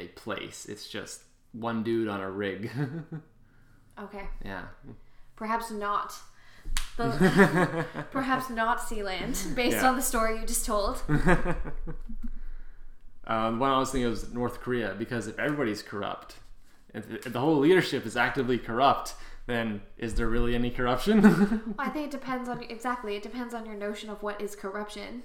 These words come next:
Speaker 1: Yeah. <laughs>
Speaker 2: I suppose a transparent dictatorship is less corrupt, although
Speaker 1: <laughs>
Speaker 2: more oppressive and detrimental in its effects.
Speaker 1: Yeah.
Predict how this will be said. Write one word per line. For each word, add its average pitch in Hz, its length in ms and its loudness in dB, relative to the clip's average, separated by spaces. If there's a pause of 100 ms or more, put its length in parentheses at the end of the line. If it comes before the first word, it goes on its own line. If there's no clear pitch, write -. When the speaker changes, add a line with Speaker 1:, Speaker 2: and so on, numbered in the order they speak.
(120)
Speaker 1:
Yeah. 104 420 0
<laughs> 180 1040 4
Speaker 2:
I 226 100 -4
suppose 233 720 -4 (580)
a 233 80 0
transparent 226 1080 -6
dictatorship 226 880 -10
is 220 160 -12
less 226 240 -4
corrupt, 226 580 -6
although 220 380 0 (680)
Speaker 1:
<laughs> - 40 -2
Speaker 2:
more 226 540 4 (1300)
oppressive 233 600 0
and 202 100 -6
detrimental 208 600 -6
in 202 80 -6
its 196 140 -10
effects. - 580 -6
Speaker 1:
Yeah. 104 340 2